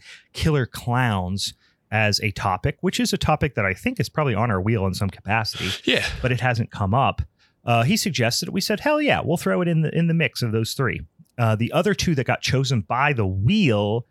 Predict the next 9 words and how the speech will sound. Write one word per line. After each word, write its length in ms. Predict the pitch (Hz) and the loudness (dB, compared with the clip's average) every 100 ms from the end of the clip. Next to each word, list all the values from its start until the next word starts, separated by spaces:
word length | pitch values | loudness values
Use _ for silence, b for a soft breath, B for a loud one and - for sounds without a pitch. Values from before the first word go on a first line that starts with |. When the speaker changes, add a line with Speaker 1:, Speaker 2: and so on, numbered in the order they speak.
| _ _ _ - | _ _ _ -6
Speaker 1:
uh, 260 | 110 107 101 | 0 0 0
was 200 | 110 110 | -2 -2
killer 420 | - - 151 113 104 | -2 0 2 2 0
cars. 960 | - - - 262 160 95 92 131 165 - - | -6 -8 -2 0 2 0 0 -2 -2 -6 -10
So 100 | - | -10
killer 200 | - 147 | -4 -4
clowns, 340 | - 107 117 | -2 -2 -2
killer 220 | - 110 156 | -2 -4 -2
cars. 420 | - 90 95 | -2 0 -2